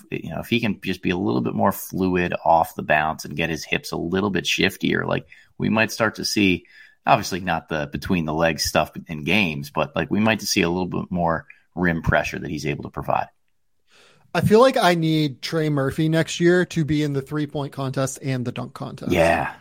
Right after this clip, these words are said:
Speaker 1: that'd be cool.
Speaker 2: Like, do the double. That'd be incredibly fun. I know that the three-point contest has the tendency to kill your legs, but if someone could do it, it has to be someone, like, really, really young,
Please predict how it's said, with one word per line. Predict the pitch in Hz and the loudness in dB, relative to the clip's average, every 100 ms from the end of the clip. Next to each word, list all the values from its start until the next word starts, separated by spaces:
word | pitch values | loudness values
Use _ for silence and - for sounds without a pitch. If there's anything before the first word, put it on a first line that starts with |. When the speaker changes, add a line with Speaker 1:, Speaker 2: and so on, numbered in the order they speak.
| - | -12
Speaker 1:
that'd | - 52 | -10 -8
be | |
cool. | 64 - - - | -6 -6 -8 4
Speaker 2:
Like, | 170 143 | 4 6
do | 180 226 | 8 8
the | 208 | 8
double. | 156 139 123 127 _ _ - | 6 4 0 -8 _ _ 0
That'd | 165 196 | 6 8
be | 190 214 | 8 4
incredibly | 160 - 156 143 135 | 2 0 0 2 -2
fun. | 139 131 131 _ _ - 175 | -4 -10 -10 _ _ -4 4
I | |
know | 185 220 | 8 8
that | 247 | 8
the | 208 | 0
three-point | - 208 196 170 156 | 0 0 0 -2 -4
contest | 156 160 156 160 156 | 0 2 4 2 4
has | 165 139 | 0 -2
the | |
tendency | - 147 143 139 160 | -4 -4 -4 -4 0
to | 143 | -2
kill | 143 151 147 | 0 0 2
your | 135 | 2
legs, | 123 139 180 - _ - - - - | 0 -2 -4 -12 _ -20 -20 -20 4
but | 180 | 4
if | - | 8
someone | 220 302 269 | 6 6 2
could | 202 | 6
do | 180 | 8
it, | 160 135 | 8 8
it | |
has | 156 147 | 4 4
to | 165 | 0
be | |
someone, | 156 165 156 | 4 4 4
like, | 143 127 | 0 -2
really, | 131 139 | -4 -2
really | 135 135 | 0 -2
young, | 123 123 131 175 | 0 -2 -4 -8